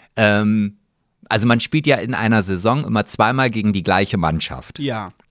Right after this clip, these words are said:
Speaker 1: Einmal in dem Heimstadion und einmal in dem Gaststadion.
Speaker 2: Mhm.
Speaker 1: Und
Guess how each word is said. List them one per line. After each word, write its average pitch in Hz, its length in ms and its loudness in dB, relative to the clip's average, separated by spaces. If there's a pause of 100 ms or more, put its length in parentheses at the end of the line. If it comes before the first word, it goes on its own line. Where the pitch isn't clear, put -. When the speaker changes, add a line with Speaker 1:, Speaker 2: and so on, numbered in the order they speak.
(160)
Speaker 1:
Einmal 98 320 0
in 90 120 -4
dem 82 180 -4
Heimstadion 170 760 0
und 139 120 -4
einmal 110 640 2
in 110 80 0
dem 98 120 4
Gaststadion. 131 920 -4
Speaker 2:
Mhm. 135 420 -4 (380)
Speaker 1:
Und 107 440 2